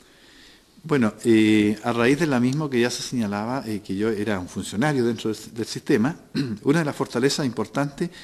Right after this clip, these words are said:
ha sido el conocimiento, eh, real de la gestión de proyectos, ¿verdad? Todo lo que es, yo fui sec plan mucho tiempo, por lo tanto, <clears throat> conocía, eh,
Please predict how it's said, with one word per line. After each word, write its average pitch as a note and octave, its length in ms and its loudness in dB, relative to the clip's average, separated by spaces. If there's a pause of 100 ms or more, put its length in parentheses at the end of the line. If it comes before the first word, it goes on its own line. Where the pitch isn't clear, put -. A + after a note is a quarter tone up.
(280)
ha A#2+ 80 -8
sido D3 420 2
el A#2 140 -2
conocimiento, A#2+ 1040 0 (580)
eh, G#2 260 2
real C3+ 460 0 (100)
de A2+ 140 2
la G#2+ 140 2
gestión C#3+ 400 -2
de D3 80 0
proyectos, C3+ 580 0
¿verdad? B2 240 -8
Todo C3+ 220 2
lo C#3 120 -2
que A#2+ 220 0
es, B2 160 -4 (300)
yo - 80 -4
fui C3+ 120 0
sec B2 200 0
plan D3 240 2
mucho C3+ 200 0
tiempo, C3 360 2
por A2+ 100 0
lo A#2 80 0
tanto, C#3 380 -4 (340)
<clears throat> C3+ 240 -2
conocía, C#3 720 2 (280)
eh, G2 680 -2